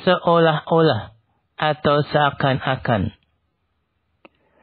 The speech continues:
Ka'anna ini mempunyai pengaruh seperti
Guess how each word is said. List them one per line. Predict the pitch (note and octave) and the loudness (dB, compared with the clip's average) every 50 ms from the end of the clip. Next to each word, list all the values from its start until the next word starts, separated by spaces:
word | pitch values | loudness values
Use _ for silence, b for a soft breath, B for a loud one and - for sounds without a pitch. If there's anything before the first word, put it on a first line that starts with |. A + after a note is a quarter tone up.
| b b b b b b _ | b b b b b b _
Ka'anna | - E3 F#3 F#3 F#3+ F#3+ F#3 F3+ F#3 F#3 - | -2 0 0 2 2 4 4 4 2 2 2
ini | F#3 F#3 F#3 F#3 F#3+ G3+ G3+ G#3 G#3 G#3 - _ _ | 2 4 4 4 4 4 4 4 2 0 -2 _ _
mempunyai | - F3+ F3 F3 F3 F3+ E3+ F3 F3 F3 E3+ | 0 2 2 2 2 2 2 2 2 2 0
pengaruh | - F3+ F3 E3+ E3+ E3+ E3+ E3+ E3 F3 F3 E3+ - | 0 2 2 4 4 4 4 4 4 4 2 0 0
seperti | - F3 D3+ E3 E3 D#3+ D#3 - F3 | -2 -2 0 2 2 0 0 0 -2